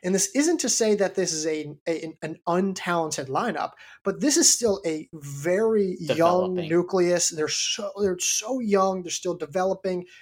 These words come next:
Speaker 1: They're not at all, like, refined. It's still raw talent.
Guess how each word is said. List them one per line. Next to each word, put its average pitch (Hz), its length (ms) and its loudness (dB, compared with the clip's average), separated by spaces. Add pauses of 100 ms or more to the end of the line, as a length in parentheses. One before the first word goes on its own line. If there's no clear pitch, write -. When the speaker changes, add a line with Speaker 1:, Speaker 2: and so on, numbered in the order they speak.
(140)
Speaker 1:
They're 156 140 0
not 151 160 -4
at 147 80 -2
all, 147 260 -2 (100)
like, 143 180 -6 (160)
refined. 196 840 2
It's - 140 -8
still 156 300 -4 (120)
raw 180 400 4
talent. 156 540 -4